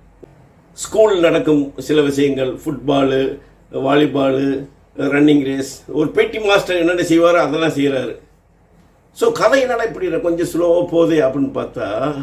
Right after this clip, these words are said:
கதைக்குள் ஒரு கதை சொல்றாரு வந்து, அருமையான கதை சொல்றாரு.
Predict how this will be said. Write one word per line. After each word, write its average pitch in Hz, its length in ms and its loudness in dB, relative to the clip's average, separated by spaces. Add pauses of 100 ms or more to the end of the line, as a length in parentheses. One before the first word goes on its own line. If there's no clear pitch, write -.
(1200)
கதைக்குள் 185 520 0
ஒரு 151 220 2
கதை 127 340 0 (120)
சொல்றாரு 131 360 -2
வந்து, 117 320 -4 (800)
அருமையான 175 640 2
கதை 143 300 -2 (400)
சொல்றாரு. 135 520 -2